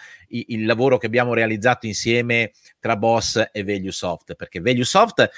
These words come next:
ha scritto il sistema operativo del pos e lo ha integrato, grazie al lavoro dei, degli sviluppatori, eh, di boss, lo ha integrato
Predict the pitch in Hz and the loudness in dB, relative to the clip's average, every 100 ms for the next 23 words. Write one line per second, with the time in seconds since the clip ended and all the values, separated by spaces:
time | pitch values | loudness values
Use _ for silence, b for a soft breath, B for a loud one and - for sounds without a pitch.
0 | B - 120 - 175 208 - 110 - 120 | B -4 -4 0 0 0 2 2 2 0
1 | - 120 - 175 135 113 113 - 156 120 | -2 -2 2 4 4 2 0 2 2 4
2 | 113 - 120 - - - 87 - B B | 2 2 2 2 0 -2 -4 -8 B B
3 | B 104 104 139 139 107 127 117 147 127 | B -2 4 4 4 0 0 2 4 4
4 | 101 98 101 135 - 101 - 92 95 95 | 0 -2 0 0 0 -6 -6 -6 -6 0
5 | 123 110 92 85 82 92 90 78 90 90 | 2 2 0 -6 -6 -4 -4 -4 -8 -6
6 | 95 95 - - 127 110 95 b b b | -6 -6 -6 0 2 2 -2 b b b
7 | - 92 92 151 170 95 - 127 135 - | -8 -6 -4 -2 0 0 0 2 0 0
8 | 135 185 131 107 113 202 127 95 87 120 | 4 4 4 0 0 2 4 2 2 4
9 | 131 | 4